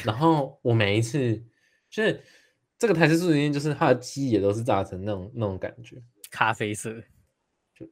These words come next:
Speaker 1: 也，就可能会比咖啡色再淡一点啦，就没有到那么深，
Speaker 2: 哦。
Speaker 1: 可是就是，
Speaker 2: 哦。
Speaker 1: 就会让人家觉得它好像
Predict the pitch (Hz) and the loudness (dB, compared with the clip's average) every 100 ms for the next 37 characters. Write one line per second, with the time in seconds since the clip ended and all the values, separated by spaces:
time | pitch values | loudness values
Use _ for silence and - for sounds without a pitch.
0 | - 120 123 _ _ _ _ _ _ _ | -8 -8 -8 _ _ _ _ _ _ _
1 | - 165 135 107 113 - 104 113 110 110 | 4 4 4 2 0 -2 -2 0 2 2
2 | 110 107 117 95 98 95 - 113 120 _ | 0 0 0 0 -6 -10 -14 -14 -20 _
3 | 117 110 110 104 104 107 95 - - 90 | -8 -4 -4 -2 -2 -2 -6 -6 -6 -6
4 | 101 - 107 117 127 113 107 104 - _ | -8 -6 -2 -2 -2 -2 0 -2 -6 _
5 | _ _ _ _ _ _ - 180 190 190 | _ _ _ _ _ _ 0 4 6 6
6 | 127 113 113 131 120 98 101 98 113 92 | 6 2 2 0 0 -2 -2 -2 -4 -4
7 | 87 101 92 82 | -6 -6 -8 -14